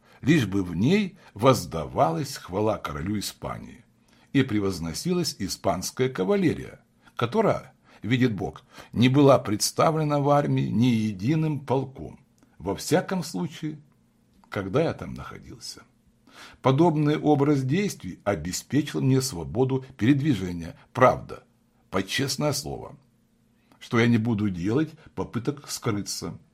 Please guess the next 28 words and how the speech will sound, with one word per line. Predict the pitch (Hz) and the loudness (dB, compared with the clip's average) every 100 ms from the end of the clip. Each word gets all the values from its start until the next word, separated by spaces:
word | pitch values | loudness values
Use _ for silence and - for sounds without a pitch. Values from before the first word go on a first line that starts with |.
| _ _ _ _ _ _ _ _ _ _ _ _ _ - | _ _ _ _ _ _ _ _ _ _ _ _ _ -6
В | |
виде | 101 175 147 | 2 4 6
большой | 123 135 135 147 139 | 8 6 6 4 6
милости | 143 208 220 127 - - | 6 6 6 4 0 -2
мне | 107 123 131 | 0 4 2
выдали | 85 135 175 180 170 | 2 0 0 0 0
двести | 117 71 87 120 - | -4 -4 -4 -4 -4
пиастр | 143 151 120 76 69 - - | -2 2 2 2 -4 -8 -8
на | 90 | -8
пропитание – | 87 95 - - 92 90 85 - - _ _ _ _ | -8 -10 -12 -6 -6 -4 -8 -12 -18 _ _ _ _
пока | - 113 113 | -4 2 2
в | 101 | 2
Мексике | 117 143 156 151 139 | 0 0 -4 -2 0
не | 107 | 0
закончатся | 87 80 95 123 131 151 - 156 135 - | -2 -6 -4 -4 -4 -8 -6 -8 -10 -12
переговоры | - 107 98 92 80 123 127 | -4 -2 -2 -4 -2 -2 -2
о | 101 | -2
моих | 92 107 117 | -4 -4 -4
делах. | 127 107 64 - - _ - | -4 -4 -6 -14 -20 _ -10
Что | - 143 | -4 -2
же | |
до | 120 131 | 0 2
матросов, | 131 135 208 - - - _ - - | 2 2 0 0 -6 -14 _ -14 -2
то | 113 | 0
их | 147 - | 0 0
содержали | 123 107 98 120 131 | -4 -4 0 0 0
в | 113 | -2
тюрьме | - 95 82 143 135 | -6 -6 -2 -2 -2